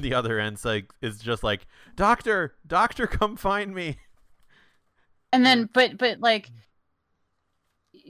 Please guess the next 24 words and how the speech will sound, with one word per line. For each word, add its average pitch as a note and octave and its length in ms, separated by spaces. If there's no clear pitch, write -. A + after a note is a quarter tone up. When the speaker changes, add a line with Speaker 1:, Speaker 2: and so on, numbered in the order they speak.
Speaker 2:
you A#3+ 160
know, A#3 160
the G3+ 160
whole A#3 160
time G#3 460
that F3 180
that E3+ 120
happens E3+ 500
too, F#3+ 600
you F#3+ 140
know, F#3+ 180
even G3 220
though G3 100
she - 200
alludes F3+ 420
to F#3+ 160
the E3+ 80
doctor, D#3+ 640
wanting F3 260
the D#3 60
doctor D3+ 360
to F#3 80
find F#3+ 320
her, G#3 240